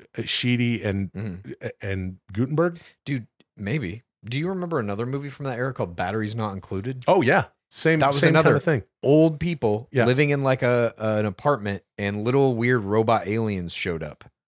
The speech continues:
Speaker 1: Yeah. Wasn't
Speaker 2: That
Speaker 1: Fli-,
Speaker 2: needed
Speaker 1: was
Speaker 2: to
Speaker 1: Flight of the
Speaker 2: recharge their
Speaker 1: Navigator kinda
Speaker 2: batteries.
Speaker 1: like that?
Speaker 2: Flight of the Navigator was about a kid who goes in an alien craft across the universe.
Speaker 1: Okay, so
Speaker 2: Not
Speaker 1: there
Speaker 2: to be confused with The Explorers, which was River Phoenix and a bunch of kids building with a computer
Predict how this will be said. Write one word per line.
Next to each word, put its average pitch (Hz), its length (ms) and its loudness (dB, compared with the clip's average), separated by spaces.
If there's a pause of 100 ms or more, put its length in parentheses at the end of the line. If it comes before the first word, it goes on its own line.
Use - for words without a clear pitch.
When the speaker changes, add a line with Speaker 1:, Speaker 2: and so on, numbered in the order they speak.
Speaker 1:
Yeah. 123 220 0 (380)
Wasn't 311 220 4
Speaker 2:
That 214 80 4
Speaker 1:
Fli-, 262 40 2
Speaker 2:
needed 240 100 6
Speaker 1:
was 170 100 2
Speaker 2:
to - 100 2
Speaker 1:
Flight 262 220 6
of 277 60 2
the 208 80 6
Speaker 2:
recharge 190 40 8
their 180 80 8 (300)
Speaker 1:
Navigator 233 160 4
kinda 185 80 -4
Speaker 2:
batteries. 240 220 4
Speaker 1:
like 240 160 2
that? 262 320 0 (260)
Speaker 2:
Flight 151 160 4
of 160 60 0
the 139 60 -2
Navigator 117 420 2
was 95 120 -6
about 92 200 -4
a - 20 -10
kid 107 260 -4
who 104 80 -4
goes 92 280 -2
in 90 80 -4
an 87 100 -8
alien 92 320 -8
craft 87 340 -4
across 85 320 -6
the 82 100 -10
universe. 73 440 -12 (300)
Speaker 1:
Okay, 127 340 2
so - 240 4
Speaker 2:
Not 113 140 6
Speaker 1:
there 170 80 6
Speaker 2:
to 117 40 0
be 113 80 0
confused 101 320 -6
with 90 100 -8
The 98 60 -2
Explorers, 107 640 -2
which 90 220 -8
was 87 360 -4
River 95 220 -6
Phoenix - 540 -8 (340)
and 92 100 -8
a 87 40 -6
bunch 92 220 -4
of - 60 -16
kids 92 280 -6
building 95 680 -4 (100)
with 95 140 -8
a 90 60 -4
computer 95 680 -2